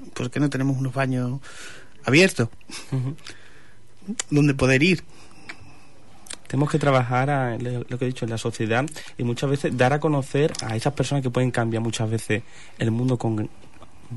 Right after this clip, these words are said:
Speaker 2: pequeñas aportaciones. Oye, que este es el problema, que hay que trabajar en él.
Speaker 1: Totalmente, y yo estoy muy agradecido a, a, a los vecinos y vecinas de la calle Puerto y de, de Huelva en general por, por ese,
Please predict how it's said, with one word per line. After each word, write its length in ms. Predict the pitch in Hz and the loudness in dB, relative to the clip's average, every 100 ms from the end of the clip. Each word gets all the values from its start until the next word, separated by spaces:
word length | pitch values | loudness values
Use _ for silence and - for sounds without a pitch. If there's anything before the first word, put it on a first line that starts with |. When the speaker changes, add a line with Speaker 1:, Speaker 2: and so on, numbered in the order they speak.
| 117 | -8
Speaker 2:
pequeñas 260 | - - 147 | 0 4 6
aportaciones. 600 | 139 120 117 - 127 180 - - - - - | 6 6 4 4 4 4 -2 -14 -16 -10 0
Oye, 240 | 143 127 - - | 2 2 0 -4
que 80 | - | 0
este 100 | 147 | 4
es 40 | |
el 60 | 147 | 4
problema, 340 | 143 139 190 285 | 4 2 0 -4
que 80 | - | -8
hay 60 | 123 | -4
que 80 | 143 | -2
trabajar 300 | 147 123 113 | 0 0 -2
en 80 | 175 | -2
él. 100 | 165 - - | -6 -8 0
Speaker 1:
Totalmente, 680 | 143 160 170 175 214 147 127 | 4 6 8 8 6 4 6
y 720 | 131 135 127 123 50 - - | 8 8 8 4 2 -4 0
yo 80 | 131 | 0
estoy 160 | - - | 2 4
muy 80 | 202 | 4
agradecido 540 | 147 135 127 147 147 | 6 6 4 6 6
a, 320 | 139 135 135 - - - - - - - | 6 6 2 0 -10 -14 -16 -16 -12 2
a, 380 | 135 156 - 151 | 4 4 4 6
a 20 | |
los 140 | 135 | 6
vecinos 320 | 135 - 151 | 4 4 6
y 20 | 143 | 6
vecinas 280 | 127 139 | 4 2
de 40 | - | 0
la 80 | 120 | 4
calle 180 | 131 | 4
Puerto 320 | 131 196 240 294 | 6 6 6 4
y 100 | 165 | 6
de, 300 | 127 120 117 | 6 6 6
de 80 | 120 | 6
Huelva 280 | 135 147 143 | 8 6 6
en 60 | |
general 420 | 123 131 131 180 - - - - - - - | 4 6 6 6 4 -8 -14 -14 -14 -14 2
por, 220 | 147 139 | 4 4
por 200 | 135 135 | 4 6
ese, 840 | 160 202 180 160 151 147 135 135 | 6 6 8 8 8 6 4 0